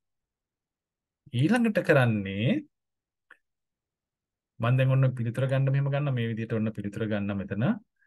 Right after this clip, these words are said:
අපි බල-, බලමු දැන් පිළිතුර ගන්න විදිය. මං ඉස්සරෝම කරන්නේ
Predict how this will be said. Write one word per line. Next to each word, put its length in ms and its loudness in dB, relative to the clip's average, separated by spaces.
අපි 140 -12
බල-, 240 0
බලමු 240 4
දැන් 160 2
පිළිතුර 360 -4
ගන්න 280 0
විදිය. 360 0
මං 200 4
ඉස්සරෝම 480 4
කරන්නේ 520 2